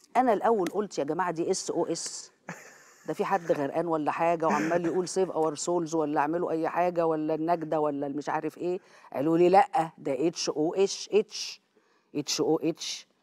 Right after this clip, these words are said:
يعني إيه؟ Hold on honey. <laughs> Come on baby، يعني إيه ال-، <laughs> عرفت بقى إيه الحكاية.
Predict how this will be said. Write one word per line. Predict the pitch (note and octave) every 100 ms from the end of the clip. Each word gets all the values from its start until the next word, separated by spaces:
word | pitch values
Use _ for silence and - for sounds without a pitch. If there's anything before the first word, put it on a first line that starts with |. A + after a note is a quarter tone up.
| _ _ -
يعني | C#3 C3 C#3 C#3+
إيه؟ | D#3+ D3+ C3 - _ _ _ _ _ _ _ _ -
Hold | F3+ F3+ E3
on | G3 E3
honey. | F#3+ G3 E3 _ _ _ -
<laughs> | - - C#3+ B2+ C#3 C3+ C#3 A#2+ - A#2+ C#3 G#2 - - -
Come | D#3
on | F#3+ F3+ E3
baby، | F#3+ F3+ D#3+
يعني | D#3 D3+ D#3 - G3+ - C#3+ F3+
إيه | G3+
ال-، | A3+ G3+ - - - - C4+ - - A#3+ - - - - -
<laughs> | _ _ _ _ _ - - - - _ _ -
عرفت | F3 F#3+ - -
بقى | B2+ C3+
إيه | -
الحكاية. | - - A#2 -